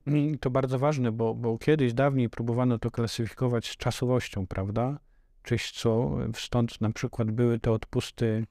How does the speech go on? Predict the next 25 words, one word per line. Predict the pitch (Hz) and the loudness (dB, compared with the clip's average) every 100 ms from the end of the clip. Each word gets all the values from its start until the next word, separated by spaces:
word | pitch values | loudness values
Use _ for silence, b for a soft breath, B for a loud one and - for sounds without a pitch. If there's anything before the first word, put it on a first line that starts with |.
| _ | _
cząstkowe, | - 120 117 - 131 117 | -4 -4 -2 0 4 4
tak | 107 110 | 2 0
zwane, | 110 113 110 104 - | 0 2 2 0 -4
takie | 113 107 110 110 107 - _ _ _ - | -4 -2 0 2 0 -6 _ _ _ -18
sto | - 127 | 2 4
lat | 110 107 - | 4 0 -2
czyśćca. | 113 - - 92 117 131 127 | -4 -4 -4 -2 0 -2 -4
Na | - 117 | 0 0
szczęście | - 127 135 - 113 | 0 -2 -2 -2 0
Kościół | 123 - 120 - | 0 0 -2 -2
odszedł | 127 - 117 113 | -2 -4 -6 -4
od | 110 | -4
takiej | - 110 - 107 | -4 -2 0 -2
percepcji | 104 117 - 120 - - | 0 -6 -2 -4 -4 -2
myślenia | 110 - 110 110 113 131 | -2 0 -2 0 0 0
i | 127 | 0
raczej | 127 127 127 120 | 0 2 2 2
mówi | 120 123 | 0 0
się | 127 | 0
o | |
pewnym | - 120 120 120 | 0 0 2 0
stanie | - - 147 117 104 110 - _ _ _ | -4 0 2 2 0 -4 -8 _ _ _
wewnętrznego | 117 113 113 - 117 113 | -2 2 0 0 -2 -2
oczyszczania, | - 113 - 127 127 123 | -4 -8 -4 0 2 0
ale | - 117 117 117 | 0 0 0 -2